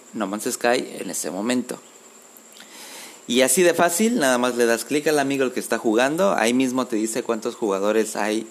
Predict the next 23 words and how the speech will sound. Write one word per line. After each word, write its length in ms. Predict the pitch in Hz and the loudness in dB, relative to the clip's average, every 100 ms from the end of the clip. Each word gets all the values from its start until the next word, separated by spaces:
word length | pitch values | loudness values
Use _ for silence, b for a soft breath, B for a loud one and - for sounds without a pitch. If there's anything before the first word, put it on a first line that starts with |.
| - | -12
en 160 | 104 98 | -12 -10
su 120 | 123 | -4
partida, 520 | 147 120 120 117 240 - B B B - - - | -2 0 0 0 0 -6 B B B -20 -20 -12
que, 320 | - 101 98 95 | -6 -2 -2 -4
pues, 180 | - - | -10 -6
quiero 200 | - 110 | -2 -2
que 80 | 117 | -4
sepan 260 | 107 - 98 | -8 -8 -8
que 100 | - | -8
la 60 | |
mayoría 460 | 92 92 104 110 107 | -4 -2 2 2 2
siempre 300 | 110 98 92 | -2 -2 -2
va 80 | 98 | -4
a 40 | |
ser 340 | 110 113 127 - | -2 0 0 -4
<laughs> 60 | - | 0
uno 320 | 123 131 120 | 2 4 2
solo, 400 | - 104 104 240 B B B B B - - | -2 -2 -2 -6 B B B B B -20 -12
eh, 500 | - 71 76 62 50 - - - - - - - - | -8 -6 -4 -6 -10 -18 -20 -20 -20 -20 -20 -20 -12
en 440 | - 101 95 95 - | -6 -6 -6 -8 -8
su 100 | - | 0
mayoría, 480 | 110 104 104 101 78 | 2 2 2 2 -2
¿no? 240 | - - | -4 -8